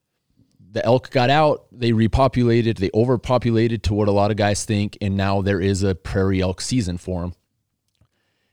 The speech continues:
And what a lot of guys, man, don't understand is elk are native to the prairie. Most guys affiliate an elk with a mountainous ungulate,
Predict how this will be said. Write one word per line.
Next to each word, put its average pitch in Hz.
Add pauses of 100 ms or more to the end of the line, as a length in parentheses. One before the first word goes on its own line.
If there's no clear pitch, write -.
And 123
what 131
a 117
lot 143
of 120
guys, 120
man, 113
don't 120
understand 113 (300)
is 98 (1160)
elk 123 (840)
are 113
native 107
to 107
the 92
prairie. 76 (100)
Most 117
guys 135
affiliate 117
an 98
elk 104
with 98
a 98
mountainous 101 (1080)
ungulate, 101